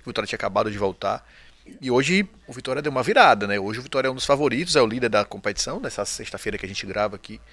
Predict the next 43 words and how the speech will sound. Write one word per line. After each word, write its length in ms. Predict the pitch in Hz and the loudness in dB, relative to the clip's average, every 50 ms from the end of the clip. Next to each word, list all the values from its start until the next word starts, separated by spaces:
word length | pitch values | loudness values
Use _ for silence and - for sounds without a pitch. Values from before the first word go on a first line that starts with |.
| - - - | -18 -12 -4
é 100 | - 107 | -2 0
o 40 | 101 | 0
líder 180 | 110 120 117 | 0 0 0
da 80 | 110 107 | 0 0
Série 200 | - 117 104 101 | 0 0 -4 -4
B, 320 | 92 90 98 113 143 170 | -4 -4 -4 -2 -2 -4
com 340 | - - 139 131 117 107 92 - - - - | -4 -6 -8 -6 -6 -6 -8 -10 -16 -20 -16
muita 220 | 117 110 113 117 110 | -12 -10 -8 -8 -8
competência, 500 | - 110 - 101 - - 107 110 - - | -8 -6 -4 -4 -4 -4 -4 -6 -6 -6
inclusive, 420 | 98 - 101 92 90 104 113 110 | -8 -10 -10 -8 -6 -8 -8 -6
pra 180 | - 120 107 98 | -2 0 0 0
isso. 300 | 98 107 117 - - - - - - - - - - - - - - - | 0 -2 -6 -8 -8 -10 -12 -16 -16 -18 -20 -18 -20 -20 -20 -20 -16 -8
Você 140 | - - 151 | -6 -6 -6
consegue 360 | - 156 135 - 147 156 165 | -4 -4 0 0 0 0 2
enxergar 760 | 165 - - 180 143 127 113 113 127 131 143 151 156 - - - - - | 2 2 4 4 2 0 0 4 6 6 6 6 4 0 -8 -20 -20 -20
dentro 400 | - 113 117 143 170 170 - 165 | -14 -6 -4 -4 -4 -4 -6 -6
desse, 300 | 151 151 156 156 - - | -2 0 4 4 4 4
dessa 200 | - 139 139 - | 4 2 0 0
estrutura 520 | 151 - - 139 139 135 - - 143 147 135 | -2 -4 -4 -6 -6 -6 -6 -6 -6 -6 -6
toda? 320 | - - 127 120 120 127 | -6 -6 -4 0 2 2
Obviamente 360 | 135 135 - 147 139 147 - | 2 2 0 -4 -2 -2 -4
que 60 | - | -4
são 100 | - - | -4 -6
vários 500 | 156 - 107 110 104 110 123 120 127 117 113 | -8 -4 2 4 6 8 6 6 4 -2 -4
motivos, 480 | 120 120 107 - - 107 101 98 92 | -6 -6 -4 -4 -4 -4 -6 -6 -6
não 100 | 104 113 | -2 0
é 60 | 110 110 | 0 0
um 140 | 113 131 | 0 -2
motivo 280 | 135 127 120 - 120 120 | -4 -6 -6 -6 -4 -4
específico, 500 | 117 - - 123 - - 98 92 - _ _ - - - - - - - | -2 -2 -2 0 0 -2 -2 -4 -12 _ _ -20 -20 -20 -20 -20 -14 -6
mas 140 | - 107 - | -6 -4 -4
você 100 | - - | -4 -6
consegue 240 | - - - 135 135 | -4 -2 -2 -2 0
enxergar 540 | - - 143 123 117 131 127 123 123 - - - - - - - | 0 -2 0 4 8 10 10 10 8 6 -4 -18 -20 -20 -16 -8
um 160 | - 185 214 214 | -4 -4 -2 2
fator, 500 | - - 170 - - - - 139 139 131 | 6 8 8 8 6 2 0 2 2 2
assim, 240 | - - - 131 | 2 0 0 -2
preponderante 880 | 113 _ - 160 175 190 180 - 170 156 131 131 117 117 135 151 - - | -6 _ 0 4 4 4 4 2 -4 0 2 2 4 4 2 2 0 -4
pra 100 | - 139 | -6 -6
essa 140 | 123 - 127 | -4 -4 -4
virada 380 | 110 120 113 101 120 147 151 | -2 -2 4 6 6 6 6
do 100 | 143 127 | 4 -2
Vitória? 420 | 110 110 101 - 113 120 147 185 | -6 -10 -4 -2 0 0 0 -2